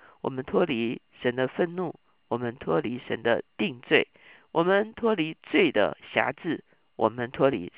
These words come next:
死亡的权势。这就是保罗告诉我们因信称义的时候，我们所得着的一个新的生命、新的地位。所以我们来看今天的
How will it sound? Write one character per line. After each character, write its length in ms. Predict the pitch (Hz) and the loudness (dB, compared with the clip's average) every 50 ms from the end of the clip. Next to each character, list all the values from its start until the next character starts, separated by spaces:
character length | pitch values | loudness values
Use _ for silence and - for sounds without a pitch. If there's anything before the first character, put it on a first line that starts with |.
| - - - | -20 -12 -2
死 60 | - | 0
亡 220 | 107 101 104 - - | 0 0 0 -2 -8
的 100 | 110 107 | -10 -8
权 300 | - - - - 101 107 - - | -6 -6 -8 -8 -12 -16 -18 -12
势。 140 | - 113 - _ _ _ _ - - - - _ _ - | -10 -10 -12 _ _ _ _ -20 -20 -20 -20 _ _ 0
这 100 | - 156 | 0 2
就 160 | 151 156 143 | 4 4 2
是 340 | 135 - - 131 127 - - - _ _ _ _ - | 2 2 0 0 0 0 0 -6 _ _ _ _ 2
保 200 | - 135 120 120 | 4 4 4 6
罗 380 | 113 110 104 110 120 131 - _ _ - | 4 4 6 6 6 4 2 _ _ -4
告 200 | - - 180 156 | -2 0 0 0
诉 200 | 160 - 190 165 | -2 -2 0 0
我 120 | 131 113 90 | 2 0 0
们 180 | 87 - - - - | -2 -6 -10 -10 -10
因 140 | 131 139 | -10 -10
信 220 | 143 - 170 135 113 | -10 -10 -12 -12 -12
称 300 | - - - 156 185 269 | -8 -6 -6 -6 -6 -4
义 200 | 156 143 127 - _ _ _ _ - | -6 -6 -6 -6 _ _ _ _ -2
的 100 | 127 131 | -2 0
时 160 | - - 120 | 0 -4 -8
候， 300 | - - 143 131 - _ - - - - _ _ - | -6 -4 -4 -4 -4 _ -14 -20 -20 -20 _ _ -2
我 80 | - 120 | -2 -2
们 400 | 120 117 117 104 104 139 160 160 _ _ _ _ - - | -2 -2 -4 -4 -6 -8 -14 -18 _ _ _ _ -8 2
所 240 | - 127 117 110 - - | 4 4 6 4 2 4
得 160 | - 117 139 | 4 4 4
着 220 | 156 - 127 117 117 | 4 2 -2 -2 0
的 100 | - - | -2 -4
一 120 | - - | -4 -2
个 200 | - 117 - - _ _ - - - - | -2 -2 -2 -2 _ _ -20 -20 -16 -10
新 300 | - 160 - 156 151 156 | -8 -8 -8 -8 -10 -8
的 200 | - 120 - - - _ _ _ _ _ | -8 -6 -8 -8 -12 _ _ _ _ _
生 320 | - - - - 156 147 147 | -14 -10 -2 0 0 0 0
命、 260 | 156 147 123 92 - _ - - | -4 -6 -8 -8 -10 _ -18 -12
新 160 | - 139 147 | -10 -10 -6
的 120 | 143 123 - | -4 -4 -4
地 240 | - - 156 120 78 | -2 -4 -6 -6 -2
位。 260 | 101 123 170 - _ _ _ _ _ _ _ - _ - - - - - _ _ _ | -2 -2 -2 -4 _ _ _ _ _ _ _ -20 _ -20 -20 -20 -20 -20 _ _ _
所 80 | - 156 | 2 2
以 20 | |
我 60 | 147 | 4
们 100 | 135 135 | 4 4
来 160 | 139 127 127 127 | 0 0 0 0
看 380 | - - 170 151 139 120 127 | 0 4 4 6 6 4 2
今 160 | - - 151 | -4 -12 -10
天 300 | 151 160 151 135 135 151 | -8 -4 -2 -2 -2 -4
的 320 | 147 - 120 110 110 117 | -2 0 0 0 0 -2